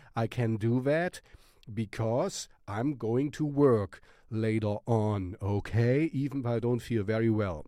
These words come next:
<clears throat> Anyway, back to the topic. Um, this is, guys, this is, um, this band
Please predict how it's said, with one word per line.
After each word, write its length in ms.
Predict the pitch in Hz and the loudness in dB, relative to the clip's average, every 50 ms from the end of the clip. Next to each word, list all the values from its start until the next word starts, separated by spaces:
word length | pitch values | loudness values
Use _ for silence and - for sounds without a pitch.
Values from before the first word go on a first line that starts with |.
| - - | -4 -2
<clears throat> 600 | 185 170 165 - - - 156 147 135 110 87 - - - - - - - - - - - - - - - | -2 -2 -2 -4 -4 -2 -2 0 0 -2 -4 -6 -12 -18 -18 -18 -18 -16 -18 -20 -20 -20 -20 -10 -6 -4
Anyway, 280 | 131 123 107 98 90 - - - - - - - - | -2 -2 -2 -4 -8 -12 -18 -20 -20 -20 -10 -4 0
back 180 | 135 147 - | 0 0 0
to 100 | - 143 | -2 -4
the 120 | 131 123 120 | -2 -2 -4
topic. 380 | - 139 135 - 190 - - - - - - - - - - - _ - | -4 -4 -6 -6 -6 -10 -10 -16 -20 -20 -20 -20 -20 -20 -20 -16 _ -6
Um, 580 | 127 120 117 117 117 117 117 117 113 113 110 - - _ _ _ _ _ _ _ - | -2 -2 0 0 0 0 0 0 0 -2 -4 -8 -14 _ _ _ _ _ _ _ -8
this 560 | 117 123 160 214 208 - - - - - - - _ _ _ _ _ _ _ | -2 0 0 0 0 -2 -8 -10 -12 -14 -16 -18 _ _ _ _ _ _ _
is, 460 | - 165 175 156 117 - - - - - - - - - - - - - - - - - - - - | 0 0 0 0 -2 -4 -8 -10 -14 -16 -20 -20 -20 -20 -20 -20 -20 -20 -20 -20 -20 -20 -20 -20 -6
guys, 300 | - 147 147 143 - - - - - - | -2 -2 -2 0 -2 -6 -14 -18 -10 -6
this 200 | 120 151 147 - | -4 -4 -2 0
is, 280 | 151 127 - - - - - | -2 -2 -2 -6 -8 -2 2
um, 540 | 135 123 117 117 113 110 110 107 101 92 - _ _ _ _ _ _ _ _ _ - _ - | 4 4 6 6 4 4 2 2 0 -2 -6 _ _ _ _ _ _ _ _ _ -20 _ -4
this 280 | 117 135 170 - - | 0 0 0 0 -2
band 500 | 117 107 127 131 147 156 156 131 - - | -2 0 2 2 2 2 0 -2 -4 -6